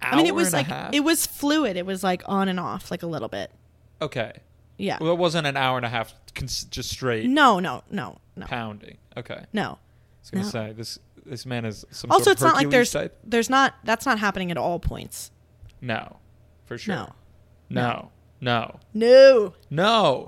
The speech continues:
Speaker 2: No, thanks. <laughs> No, thank you.
Speaker 1: No.
Speaker 2: Yeah. <laughs>
Speaker 1: Um,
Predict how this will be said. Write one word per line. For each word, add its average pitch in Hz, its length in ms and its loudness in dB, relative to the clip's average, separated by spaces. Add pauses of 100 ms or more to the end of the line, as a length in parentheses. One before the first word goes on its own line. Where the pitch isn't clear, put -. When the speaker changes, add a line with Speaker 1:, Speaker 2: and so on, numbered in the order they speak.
(120)
Speaker 2:
No, 247 80 0
thanks. - 760 2
<laughs> 339 80 0
No, 311 300 4
thank 208 340 -6
you. 135 260 -12 (340)
Speaker 1:
No. 302 100 2 (1080)
Speaker 2:
Yeah. 277 100 2
<laughs> - 600 -4
Speaker 1:
Um, 160 180 -8